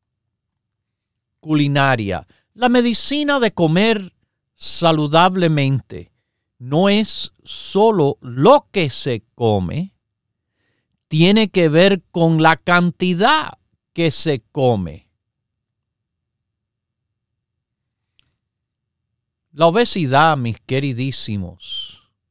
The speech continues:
la obesidad está acabando con las personas de tantas maneras, pero de tantas maneras.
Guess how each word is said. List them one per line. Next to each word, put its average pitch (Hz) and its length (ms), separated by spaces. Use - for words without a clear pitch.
la 127 180
obesidad 160 760
está 151 480
acabando 135 920
con 117 200
las 110 160
personas 117 1300
de 147 200
tantas 190 760
maneras, 139 1200
pero 151 180
de 156 140
tantas 180 500
maneras. 123 880